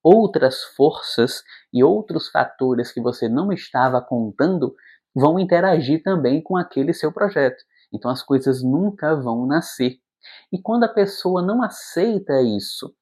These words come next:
quando ela só pensa e como não consegue fazer perfeito, ela não vai fazer nada imperfeito. Ela se torna uma pessoa extremamente inerte. Por quê? Porque ela não traz nada pra prática. E fala assim, "Não, porque eu não vou fazer perfeito, então eu não vou nem começar.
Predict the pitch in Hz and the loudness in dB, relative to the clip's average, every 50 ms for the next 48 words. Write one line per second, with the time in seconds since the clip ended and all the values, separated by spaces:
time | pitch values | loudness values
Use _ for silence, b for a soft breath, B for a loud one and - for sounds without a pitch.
0 | _ b b b b b _ - 123 127 143 156 170 165 156 143 139 139 139 139 | _ b b b b b _ -4 -2 0 0 0 0 0 2 4 4 4 4 2
1 | 139 135 - - - 175 185 185 - - _ _ 160 165 185 196 196 196 - - | 0 -2 -8 -8 -2 -2 -2 -2 -2 -10 _ _ -2 -2 0 -2 -4 -4 -2 0
2 | 196 185 190 190 - - 175 170 165 156 151 151 156 - 151 147 143 - - 139 | 0 0 0 -2 -6 -2 -2 0 0 0 0 -2 -2 -2 -2 -4 -4 -2 0 0
3 | 131 135 139 135 - 131 120 117 127 127 - 127 127 - - - - 131 107 - | 2 2 0 0 2 0 2 2 2 2 0 -4 -4 -4 -10 -8 -6 -4 -4 -4
4 | - - - 90 B B B B B B B 131 131 131 135 139 131 139 143 135 | -6 -8 -10 -10 B B B B B B B 2 2 4 2 2 0 -2 -4 0
5 | - 135 131 131 139 127 123 131 135 147 156 151 139 131 127 139 135 127 - 107 | 0 -2 0 0 -2 -2 -2 -2 -2 -2 -2 -2 -2 -2 -2 -4 -4 -4 -4 -6
6 | 127 - - - - 120 127 139 - _ b b b b b b - 110 117 117 | -6 -8 -14 -12 -10 -10 -10 -12 -14 _ b b b b b b -2 -2 -2 -2
7 | - 135 135 131 127 127 139 135 135 - 135 135 131 - - 135 135 135 135 b | -4 -4 -2 -2 -2 -2 -2 -4 -4 -2 -4 -4 -4 -2 -2 0 0 0 -2 b
8 | b b b - 151 151 - - 180 180 175 170 160 160 156 156 151 147 143 - | b b b -6 -6 -6 -6 -8 -6 -4 -2 -2 -4 -4 -4 -6 -6 -8 -10 -8
9 | 170 170 170 151 123 113 120 - - _ - - - _ _ _ _ _ _ _ | -8 -6 -4 -2 -2 -4 -4 -8 -16 _ -20 -20 -20 _ _ _ _ _ _ _
10 | _ _ _ _ _ _ _ _ _ 151 143 - 135 127 127 - - 131 131 131 | _ _ _ _ _ _ _ _ _ -4 -2 0 -2 -4 -2 -2 0 2 2 2
11 | 139 139 139 139 - 147 151 170 180 175 147 156 147 143 143 143 143 156 - - | 2 0 0 0 0 0 2 4 2 2 0 0 -2 -2 -2 -2 -4 -4 -2 -4
12 | 170 165 - - 139 135 131 135 131 - - _ 98 104 113 120 123 127 123 147 | -4 -4 0 2 4 4 4 4 2 -6 -10 _ -6 -6 -2 0 0 0 0 0
13 | 170 185 139 135 135 - - 139 143 135 127 131 131 - 120 123 127 127 - 143 | -2 0 0 -2 -2 -4 -4 -2 -2 0 -2 -2 -2 -2 -4 -4 -4 -4 -4 -6
14 | 143 - - - 156 170 185 185 190 180 170 - 165 170 175 170 170 156 165 160 | -6 -8 -14 -10 -8 -8 -8 -6 -8 -10 -8 -8 -8 -8 -6 -6 -8 -6 -6 -6
15 | 156 156 175 180 - 180 180 185 180 - - - 127 127 b | -4 -4 -6 -6 -8 -8 -8 -8 -8 -10 -8 -6 -6 -6 b